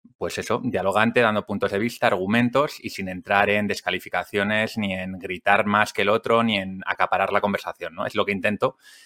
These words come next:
Es verdad que lo consigo más dentro de la biblioteca que fuera, ¿no? Porque cuando las personas con las que estás conversando no ponen de su parte, te lo ponen mucho más difícil.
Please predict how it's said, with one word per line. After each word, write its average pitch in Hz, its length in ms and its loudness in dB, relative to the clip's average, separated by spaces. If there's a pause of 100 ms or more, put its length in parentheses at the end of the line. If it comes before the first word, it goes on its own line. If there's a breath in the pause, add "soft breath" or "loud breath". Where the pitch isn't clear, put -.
(120 loud breath)
Es - 140 -6
verdad 117 220 6
que 120 60 0
lo 107 100 4
consigo 113 360 0
más 123 160 4
dentro 113 300 2
de 120 80 4
la 120 80 4
biblioteca 117 420 0
que 107 100 -4
fuera, 92 340 0
¿no? 123 140 -6
Porque 98 320 -6
cuando 95 400 0
las 95 220 -4
personas - 540 -6 (440 soft breath)
con 113 120 2
las 110 140 0
que - 80 -6
estás - 480 -4
conversando 110 640 0
no 101 180 0
ponen 117 240 2
de 113 60 2
su 110 180 -6
parte, 123 340 2 (360 loud breath)
te 104 100 -2
lo 95 100 2
ponen 101 200 2
mucho 104 220 -2
más 90 120 -4
difícil. 90 440 -10